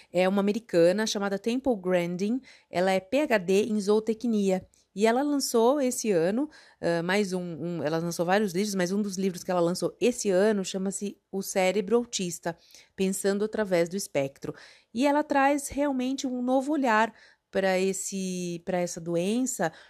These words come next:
e contextualizando mesmo nos dias de hoje, como é possível uma pessoa se desenvolver, como é possível ela usar aquilo que ela realmente tem de deficiência e como que ela faz pra, pra conseguir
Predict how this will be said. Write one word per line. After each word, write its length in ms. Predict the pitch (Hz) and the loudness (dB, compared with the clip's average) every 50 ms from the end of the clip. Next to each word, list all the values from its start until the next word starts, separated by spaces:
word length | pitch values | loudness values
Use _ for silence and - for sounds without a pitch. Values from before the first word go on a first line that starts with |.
| _ _ _ _ _ | _ _ _ _ _
e 80 | - - | -20 -10
contextualizando 840 | - - 294 285 330 311 - 320 285 285 226 226 262 294 277 247 214 | -4 -2 -2 -2 -2 -2 -2 0 0 2 2 2 2 4 2 0 0
mesmo 240 | 208 208 196 190 196 | 0 0 0 -2 -4
nos 160 | 190 185 170 | -6 -4 -4
dias 180 | 180 180 175 | -4 -4 -4
de 100 | 160 170 | -2 0
hoje, 280 | 170 175 196 202 196 190 | 2 2 4 2 2 0
como 180 | - - 226 240 | -2 -4 -2 -2
é 60 | 240 | -4
possível 640 | 240 240 220 - - - 233 226 233 240 202 196 185 | -4 -6 -10 -10 -8 -8 -6 -4 -4 -2 -2 -2 -2
uma 140 | 180 190 180 | 0 -2 -4
pessoa 360 | - 185 175 - - 180 180 | -4 -6 -6 -6 -4 -4 -4
se 160 | 175 - 175 | -4 -6 -8
desenvolver, 640 | 165 156 170 175 160 165 165 156 139 147 156 165 165 | -10 -8 -8 -8 -6 -6 -6 -6 -4 -4 -4 -4 -4
como 220 | - 196 196 214 | -4 -4 -2 -2
é 40 | 220 | -2
possível 640 | 214 214 202 - - - 214 214 220 202 196 180 165 - - - - | -4 -4 -8 -10 -8 -4 -2 -2 0 2 2 2 0 -2 -6 -18 -6
ela 240 | - 180 214 226 226 | 0 2 2 4 2
usar 440 | 202 185 170 160 180 180 180 175 160 | 2 -2 -2 -2 0 2 2 2 2
aquilo 280 | 175 - - 196 190 185 | 0 -4 -6 -8 -10 -8
que 140 | - - | -4 -2
ela 100 | 190 180 | -2 -2
realmente 440 | 175 160 180 185 175 180 175 170 - | -2 -2 -4 -4 -4 -4 -6 -8 -8
tem 100 | - 180 | -8 -8
de 100 | 170 165 | -6 -6
deficiência 460 | 160 160 160 - - 196 202 202 - | -8 -8 -10 -10 -8 -6 -6 -6 -6
e 20 | - | -4
como 240 | - 247 254 254 254 | 0 0 0 2 0
que 60 | - | -2
ela 140 | 226 220 214 | -2 -2 -2
faz 340 | - 202 180 190 202 196 - - - - - _ _ _ | 0 0 2 2 0 -2 -6 -14 -20 -20 -20 _ _ _
pra, 440 | - 196 196 185 185 190 185 - - | 0 2 4 4 6 4 4 2 -2
pra 180 | - - 190 185 | -4 -6 -6 -4
conseguir 640 | - 202 196 - - 208 170 165 180 180 190 190 | -4 -6 -6 -6 -6 -6 -6 -4 -2 -2 -2 -2